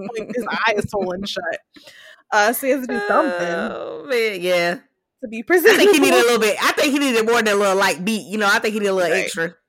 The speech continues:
Speaker 1: He needed to be beat, beat. Um, and <laughs> so, um,
Speaker 2: <laughs>
Speaker 1: and then Sammy, and they're actually listening to Tutti Frutti, like, the real Tutti Frutti by
Speaker 2: Yeah,
Speaker 1: Little
Speaker 2: it's the right
Speaker 1: Richard.
Speaker 2: one that you're supposed to listen to.
Speaker 1: The right one, not that horrific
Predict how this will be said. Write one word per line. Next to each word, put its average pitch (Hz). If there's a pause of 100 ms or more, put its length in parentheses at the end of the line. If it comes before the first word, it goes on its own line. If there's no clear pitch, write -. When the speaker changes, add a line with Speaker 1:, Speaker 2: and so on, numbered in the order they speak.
(240)
Speaker 1:
He 240
needed 185
to 190
be 180 (400)
beat, 208
beat. 175 (340)
Um, 175
and 285
<laughs> -
so, - (380)
um, 269 (140)
Speaker 2:
<laughs> - (200)
Speaker 1:
and 262
then 294 (120)
Sammy, 466
and 277
they're 320
actually 359
listening 330
to 285
Tutti 302
Frutti, 285
like, 226
the 254
real 311
Tutti 269
Frutti 247
by 220
Speaker 2:
Yeah, 208
Speaker 1:
Little 233
Speaker 2:
it's 202
the 208
right 226
Speaker 1:
Richard. 226
Speaker 2:
one 214
that 208
you're 220
supposed 208
to 180
listen 220
to. 160 (380)
Speaker 1:
The 208
right 214
one, 185
not 202
that 208
horrific 190